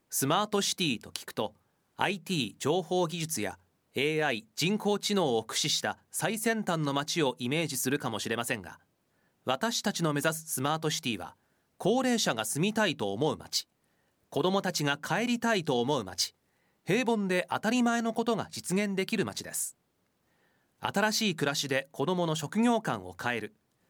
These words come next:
当たり前な暮らしをは、まさに私たちの目指す街づくり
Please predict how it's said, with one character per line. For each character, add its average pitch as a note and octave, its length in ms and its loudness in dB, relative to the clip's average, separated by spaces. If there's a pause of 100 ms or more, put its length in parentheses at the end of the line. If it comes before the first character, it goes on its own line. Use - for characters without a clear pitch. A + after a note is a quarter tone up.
(240)
当 A#2+ 100 0
た G#3 100 2
り A#3+ 160 2
前 G3+ 220 2
な F3 120 2
暮 C#3 220 0
ら D#3+ 80 0
し D3 200 -2
を C#3+ 280 0
は、 G#2+ 180 -4 (400)
ま C#3 160 0
さ G#3+ 160 0
に B2 180 -4 (200)
私 D#3 380 -2
た D3+ 100 -6
ち C3 100 -6
の A#2 100 -2
目 A2 60 -4
指 B2 160 -2
す - 180 -8
街 A#2 220 -2
づ E3+ 140 -4
く B2+ 120 -4
り C3 140 0